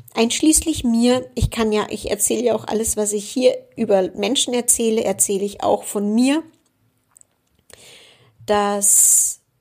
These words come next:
wir sehr gerne Dingen in uns ausweichen und allem, was wir in uns ausweichen, was wir nicht fühlen wollen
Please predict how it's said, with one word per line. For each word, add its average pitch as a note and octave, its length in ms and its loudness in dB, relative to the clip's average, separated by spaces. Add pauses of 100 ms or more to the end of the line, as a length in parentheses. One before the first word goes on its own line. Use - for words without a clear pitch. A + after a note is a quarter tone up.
wir G3+ 760 -2 (760)
sehr A#3+ 300 2
gerne A3 340 -2
Dingen A3+ 380 -2
in G#3 180 -6
uns F3+ 200 -4
ausweichen G3 840 -4
und F#3 320 -12 (600)
allem, C4+ 320 4
was A#3+ 240 0
wir A3 80 4
in A3+ 100 0
uns G#3+ 240 -2
ausweichen, G3 640 -2
was F#3+ 220 -4
wir G#3 80 -2
nicht A#3 260 -6
fühlen B3 560 -4
wollen E3+ 600 -8